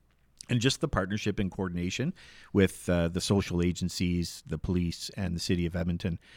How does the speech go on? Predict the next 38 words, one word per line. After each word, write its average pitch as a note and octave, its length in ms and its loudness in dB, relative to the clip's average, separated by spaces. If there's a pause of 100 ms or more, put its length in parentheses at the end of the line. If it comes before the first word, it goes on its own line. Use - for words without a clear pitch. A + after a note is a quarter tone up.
(300)
And G#2 100 6
you A2 60 10
may G#2+ 160 10
recall G2+ 360 6
that G2 120 2
when G#2 140 2
we F#2+ 100 2
put - 220 2
the F#2 80 0
transit F#2 400 -2
safety G#2 300 0
plan F2 280 0
out E2+ 160 0
in - 60 -18
particular, F2 500 -4
we, E2+ 240 -4
we F#2+ 100 -2
created G#2 380 0
this F2 160 -2
tri-bar-, F2+ 600 -2
tri-party, G2 760 2 (500)
uh, G#2+ 180 2
decision-making G2+ 680 0
structure F2 420 -2
where, E2+ 360 -2
where F2 200 -2
it's - 180 -8
not F#2+ 220 2
just, F#2 460 -4
uh, E2 240 0
the D#2+ 120 -4
city, F#2+ 340 2
it's F2 100 -2
not F2 180 -2
just - 240 -8
police, F2 380 -4
it's, - 220 -8
it's, - 420 -10